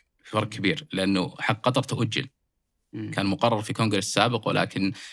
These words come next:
Speaker 1: بسبب، آه، يعني يقال يعني إنه أمريكا هي من تدخل في هذا الشيء عشان تكسب البطولة، لكن فشلت في هذا الشيء.
Speaker 2: مم.
Speaker 1: ولكن كتصويت في الكونغرس ما يتم بالنظام إلا كأس عالم واحد.
Speaker 2: مم.
Speaker 1: حدث تعديل الكونغرس من فانتينيو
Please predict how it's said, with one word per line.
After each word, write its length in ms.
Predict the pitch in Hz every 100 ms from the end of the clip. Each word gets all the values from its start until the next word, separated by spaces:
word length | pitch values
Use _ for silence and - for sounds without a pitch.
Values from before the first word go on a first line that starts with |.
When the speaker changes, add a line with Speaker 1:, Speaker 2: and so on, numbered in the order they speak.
| -
Speaker 1:
بسبب، 400 | - 113 104 101 -
آه، 840 | 62 73 50 50 50 - - -
يعني 600 | 107 87 90 95 143 107
يقال 380 | 110 110 123 110
يعني 440 | 98 90 90 135
إنه 200 | 151 95
أمريكا 360 | 92 98 117 95
هي 140 | 95
من 100 | 98
تدخل 240 | 90 98 -
في 60 |
هذا 100 | 90
الشيء 160 | 90 107
عشان 200 | 98 98
تكسب 360 | 113 - 85 -
البطولة، 580 | - 135 - 117 117
لكن 260 | 104 107 92
فشلت 380 | 92 104 - -
في 100 | -
هذا 140 | -
الشيء. 180 | - -
Speaker 2:
مم. 220 | 60 60 - - _ -
Speaker 1:
ولكن 440 | 110 110 113 - -
كتصويت 560 | 113 110 110 - 135
في 120 | 127 101
الكونغرس 600 | - 123 113 139 147 - - _
ما 220 | 87 101 127
يتم 380 | 117 - 90 - _ _ -
بالنظام 500 | 104 104 123 139 135
إلا 140 | 123 104
كأس 280 | - -
عالم 240 | 104 104 87
واحد. 220 | - - -
Speaker 2:
مم. 540 | - _ _ _ -
Speaker 1:
حدث 340 | 156 151 127 -
تعديل 680 | 107 98 107 107 82 - -
الكونغرس 480 | - 117 120 143 -
من 200 | 143 -
فانتينيو 540 | 95 95 117 156 196